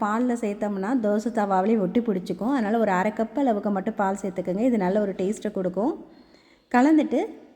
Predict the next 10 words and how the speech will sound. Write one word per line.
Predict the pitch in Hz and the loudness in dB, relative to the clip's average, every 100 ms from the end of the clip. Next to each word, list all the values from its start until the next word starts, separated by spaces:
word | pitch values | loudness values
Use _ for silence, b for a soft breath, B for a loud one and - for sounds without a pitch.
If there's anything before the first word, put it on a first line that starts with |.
| - | -4
அதுக்கப்புறம் | 214 277 269 262 349 254 | 0 2 0 0 0 2
தேவைக்கேற்ப | 240 254 240 220 247 | 2 2 0 0 -2
தண்ணி | 233 208 226 | 0 2 2
விட்டு, | 220 185 214 339 - | 2 0 -2 -4 -6
நம்ம | - 208 233 | -2 2 2
இந்த | 220 196 | 2 2
மாவை | 185 190 262 | 0 2 4
ஒரு | 214 180 | 2 2
தோசை | 185 208 226 | 0 2 0
மாவு | 202 | 0